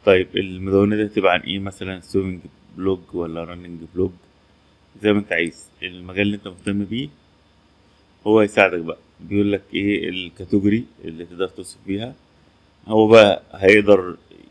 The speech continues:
أي معلومة ناقصة هو يبدأ إن هو يعملها لك. تمام،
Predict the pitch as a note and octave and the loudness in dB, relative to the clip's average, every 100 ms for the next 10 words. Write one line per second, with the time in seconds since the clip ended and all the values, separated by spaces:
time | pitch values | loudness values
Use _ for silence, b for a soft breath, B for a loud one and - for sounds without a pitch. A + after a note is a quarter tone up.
0 | _ _ _ - G#2+ A2+ G#2 A2 A#2 G#2+ | _ _ _ 2 2 4 2 2 0 -2
1 | - A2 G#2 F#2 F#2 F#2 F#2+ E2+ E2 C#2+ | 0 2 2 0 -2 -2 -4 -4 -10 -14
2 | _ _ _ _ _ _ _ _ _ _ | _ _ _ _ _ _ _ _ _ _
3 | _ _ F2 F2+ G#2+ | _ _ -16 -14 -14